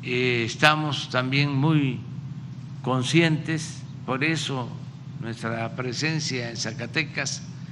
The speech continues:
de que hay preocupación en la gente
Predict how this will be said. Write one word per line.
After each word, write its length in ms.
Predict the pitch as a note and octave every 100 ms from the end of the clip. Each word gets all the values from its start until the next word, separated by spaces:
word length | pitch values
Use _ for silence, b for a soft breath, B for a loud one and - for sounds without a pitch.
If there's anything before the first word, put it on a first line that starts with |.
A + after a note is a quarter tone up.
| B B B B -
de 240 | B2 C3+ C#3
que 540 | C#3 B2+ B2 A#2 A#2 - -
hay 160 | D3 F3
preocupación 840 | D#3 D#3+ C#3 C#3+ C#3+ E3+ F3 E3
en 80 | D3
la 120 | C#3+
gente 540 | C#3 E3+ D#3+ C3+ D#3